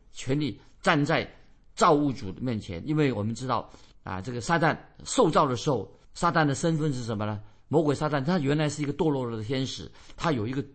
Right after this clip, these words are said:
最高的一个受造物的身份啊，是一个最高受造物的身份。所以我们读撒迦利亚书三章一、二节这样说。现在听众朋友可以翻到撒迦利亚书三章一、二节怎么说呢？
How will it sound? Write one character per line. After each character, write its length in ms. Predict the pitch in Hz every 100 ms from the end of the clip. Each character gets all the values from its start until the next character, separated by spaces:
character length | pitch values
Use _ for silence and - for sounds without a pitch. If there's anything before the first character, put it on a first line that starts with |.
| -
最 240 | - 254
高 300 | 131 - 147
的 120 | 123 -
一 80 | 143
个 120 | 120 - -
受 240 | - 233 160
造 180 | 165
物 140 | 135 139
的 100 | 123
身 280 | - 165 156
份 120 | 160 -
啊， 140 | 76
是 140 | 85
一 20 | 131
个 60 |
最 200 | 120 160
高 220 | 131 127 - - -
受 260 | - 165
造 160 | 139 131
物 160 | 120
的 180 | 107 98 - -
身 200 | - 170
份。 160 | 151 - - - -
所 120 | - 156
以 40 |
我 100 | 127
们 120 | 123
读 300 | 123 131 139 - - - -
撒 160 | - 151
迦 160 | 143 131
利 120 | 135
亚 200 | 120 87
书 400 | 98 - 147 147 -
三 280 | - - 147
章 200 | 139 139 139
一、 140 | 190
二 100 | 151
节 160 | 107 123
这 140 | 117
样 100 | 123
说。 320 | 107 139 - -
现 120 | 123
在 120 | 120
听 120 | 110 127
众 120 | 113
朋 80 | 117
友 200 | 107 95 - -
可 80 | 127
以 40 |
翻 200 | 117 127
到 260 | 120 107 - - -
撒 160 | -
迦 160 | 127 123
利 80 | 123
亚 160 | 113
书 420 | 92 120 123 123 - - - -
三 240 | - 131
章 160 | 123 123
一、 100 | 143
二 80 | 123
节 160 | 107 120
怎 100 | 113
么 80 |
说 220 | 127 156 151
呢？ 160 | 147